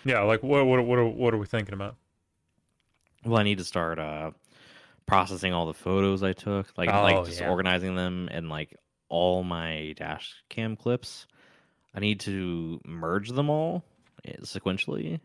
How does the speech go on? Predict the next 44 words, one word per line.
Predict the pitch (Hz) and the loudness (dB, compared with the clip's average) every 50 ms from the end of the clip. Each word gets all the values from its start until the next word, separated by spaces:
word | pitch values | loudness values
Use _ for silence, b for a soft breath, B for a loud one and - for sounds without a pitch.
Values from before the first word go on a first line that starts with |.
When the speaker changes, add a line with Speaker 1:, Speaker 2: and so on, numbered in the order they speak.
| _ - _ - | _ -14 _ -4
Speaker 1:
Right. | 98 98 | -2 0
Speaker 2:
then | 95 | 0
I | 90 87 | 0 -2
need | 90 90 90 82 | -2 -2 -2 -2
to | 87 82 80 78 78 76 - b b b b b b b b b b b _ | -2 -2 -2 -2 -4 -6 -10 b b b b b b b b b b b _
produce | - 104 101 92 - 98 | 0 2 2 2 2 0
multiple | 90 85 80 85 82 85 | -2 -2 -2 0 0 0
edits, | 87 85 82 82 - | 2 2 0 -2 -4
like, | 82 76 | -6 -6
a | 82 | -6
f-, | - - | -8 -6
a | 73 90 90 | -4 -4 -4
real | - 90 95 92 87 | -2 0 0 0 0
time | - - 101 98 98 101 101 95 | -2 -4 -4 -2 -2 -2 -2 -4
and | 87 78 | -6 -8
then, | 80 80 80 | -12 -14 -14
like, | 80 - - | -14 -14 -14
condensed | - 85 85 85 87 - - | -8 -6 -4 -4 -4 -4 0
versions | 104 110 110 110 107 107 113 | 0 2 2 2 0 0 0
of | 127 123 123 127 127 127 | 0 -2 -2 -4 -6 -6
the | 131 | -2
drive. | 123 127 127 127 131 131 135 143 143 - _ _ _ | 0 0 0 0 0 -2 -6 -10 -16 -18 _ _ _
Speaker 1:
Right. | 113 98 90 - - _ _ _ _ _ _ _ _ _ _ _ _ _ _ _ _ _ _ _ _ _ _ _ _ _ | -2 -2 -2 -4 -8 _ _ _ _ _ _ _ _ _ _ _ _ _ _ _ _ _ _ _ _ _ _ _ _ _
Speaker 2:
And, | 120 113 98 | -6 -4 -2
uh, | 92 90 90 85 90 92 90 98 95 90 - _ _ _ _ _ _ _ _ _ _ _ _ _ _ _ _ | -2 -2 -4 -6 -8 -10 -10 -12 -14 -16 -18 _ _ _ _ _ _ _ _ _ _ _ _ _ _ _ _
a | - 123 | -4 0
lot | 120 117 110 110 | 4 4 4 4
of | 104 107 | 4 4
other | 104 104 101 | 2 2 4
little | 101 101 101 95 | 2 0 0 0
things | - 104 98 87 | 0 0 0 -2
like | 90 - | -2 -2
that. | - 82 78 76 67 | -4 -4 -4 -4 -4
Yeah, | 80 78 78 | -6 -6 -6
there's | 82 85 85 | -8 -8 -10
just | 85 82 82 87 | -12 -12 -8 -4
a | |
lot | 90 85 82 | -2 -2 0
of | 80 | 0
organizational | 80 67 85 85 80 80 78 82 82 78 - 82 80 | -2 -2 -2 -4 -4 -4 -4 -4 -6 -4 -6 -10 -12
stuff, | - - 82 80 82 82 - - | -6 -6 -4 -4 -4 -8 -8 -10
and | 82 80 | -10 -8
of | 78 - - | -10 -10 -10
course, | _ 82 80 78 - - - | _ -6 -6 -6 -8 -10 -16